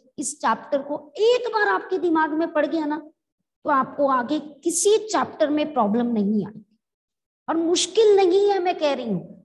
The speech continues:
अगर आप साथ साथ जितना करवा रहे हैं उतना पहले करो। ओके, चलिए,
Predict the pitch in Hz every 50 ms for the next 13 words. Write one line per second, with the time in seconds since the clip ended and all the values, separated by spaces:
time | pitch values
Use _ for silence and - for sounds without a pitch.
0 | _ _ - 285 254 311 294 269 277 277 277 - - - 285 254 254 277 285 285
1 | - - 294 262 262 220 - 269 285 - - 294 370 480 554 539 480 427 392 339
2 | 330 320 311 339 349 381 370 349 - - - _ _ _ _ 311 - - - 285
3 | 294 285 285 240 196 175 196 196 - - - - - _ _ _ _ _ _ _
4 | _ _ _ _ _ _ _ _ 311 - - 480 571 - - - _ _ _ _
5 | _ _ - - 240 185 - - - - - -